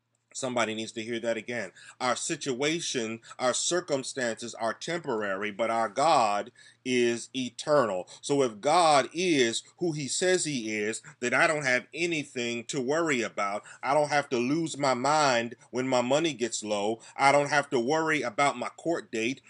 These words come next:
I don't have to stay up all night worrying about my child, because God's truth can endure any tragedy or temporary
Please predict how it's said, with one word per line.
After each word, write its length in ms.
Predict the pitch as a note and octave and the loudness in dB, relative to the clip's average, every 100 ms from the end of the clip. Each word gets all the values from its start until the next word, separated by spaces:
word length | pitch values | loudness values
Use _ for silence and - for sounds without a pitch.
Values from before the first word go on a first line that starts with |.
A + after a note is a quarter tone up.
| - | -2
I 140 | B2+ C#3 | 4 6
don't 240 | D3 C#3+ | 4 2
have 220 | D3 C#3 | -2 -2
to 100 | C3+ | -4
stay 260 | - D#3 D#3 | -4 0 2
up 140 | D3+ | 2
all 220 | - C#3 C3+ | 2 0 2
night 320 | D3 C#3+ A2 | 4 2 2
worrying 380 | C#3 D3+ D3 B2+ | 0 2 0 0
about 340 | A2+ D3 B2 | 2 2 2
my 160 | B2+ B2 | 0 -2
child, 720 | - D#3+ E3 C3+ G#2 A#2 - - | -2 2 4 4 2 -2 -4 -12
because 340 | C3 D#3 C3 | -4 2 2
God's 480 | G2 D3+ D#3 C#3 - | 4 6 8 6 2
truth 500 | - - G3+ C3 B2 - - - | -4 0 2 2 -2 -12 -14 0
can 180 | D#3 | 2
endure 540 | C3+ B2 A#2 E3+ D#3+ C#3 | 2 0 0 2 2 0
any 260 | D#3+ E3 C#3 | -2 -2 -4
tragedy 880 | - F3 F3 E3+ C3+ G#2+ A2+ C3 - _ | -4 0 2 2 -2 -4 -2 -2 -6 _
or 180 | C3 B2 | -2 -2
temporary 920 | - E3+ F3 D3 A#2+ A#2+ A#2 B2 | -4 -6 -4 -4 0 0 2 0